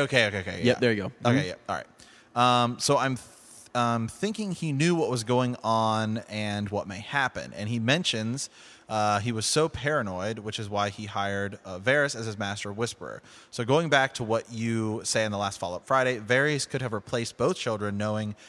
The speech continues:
Speaker 1: they were gonna be murdered. So I think Aegon, um, young Griff, is
Speaker 2: Yep.
Speaker 1: legit. He's
Speaker 2: Okay.
Speaker 1: alive. I think both him and Jon have been raised in a very specific way, so they both,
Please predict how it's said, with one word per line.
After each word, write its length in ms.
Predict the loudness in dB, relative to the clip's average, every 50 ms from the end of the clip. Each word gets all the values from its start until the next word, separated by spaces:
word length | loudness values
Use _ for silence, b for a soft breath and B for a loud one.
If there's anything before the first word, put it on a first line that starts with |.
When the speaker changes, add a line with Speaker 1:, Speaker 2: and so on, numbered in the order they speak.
| B B B
Speaker 1:
they 120 | -6 -6
were 120 | -4 -4 -6
gonna 220 | -6 -8 -8 -8 -10
be 200 | -10 -10 -10 -10 -10
murdered. 720 | -10 -6 -4 0 2 2 2 2 0 -2 -6 -6 -10 -14 -18 -20 b b b b b
So 360 | b -6 -2 -2 0 0 -2 -2
I 180 | 0 0 0 0
think 360 | 0 -4 -4 -4 -4 -6 -8 -8
Aegon, 580 | -6 -6 -4 -4 -2 -2 -2 -2 -2 -4 -6 -8 -10 -14 _ _ _ _ _ -12 -8
um, 460 | -6 -6 -6 -6 -8 -10 -12 -14 -18 _ -20 -20 -16
young 240 | -12 -10 -8 -8 -6
Griff, 300 | -2 0 0 0 0 -2 -8
is 200 | -8 -6 -2 0
Speaker 2:
Yep. 120 | 0 0 -2
Speaker 1:
legit. 480 | -4 -10 -8 -4 0 2 2 2 0 -4
He's 140 | -4 -2 0
Speaker 2:
Okay. 160 | 4 4 6
Speaker 1:
alive. 340 | 6 6 4 2 0 -2 -6 B B B B B B
I 80 | -2 -2
think 200 | -2 -2 -2 2
both 240 | 2 2 2 2 0
him 180 | -2 -2 -2
and 200 | -2 -4 -4 -2
Jon 260 | 0 0 2 2 0 -2
have 120 | -2 -4
been 140 | -4 -4 -4
raised 340 | -4 -4 -4 -4 -4 -6 -6
in 60 | -6
a 40 | -4
very 220 | -2 0 0 0
specific 420 | -2 -6 -10 -10 -8 -10 -10 -6
way, 300 | 0 2 2 4 4 2
so 140 | 0 -2 -2
they 100 | -2 -4
both, 540 | -4 -2 -2 0 0 0 0 -2 -4 -8 -16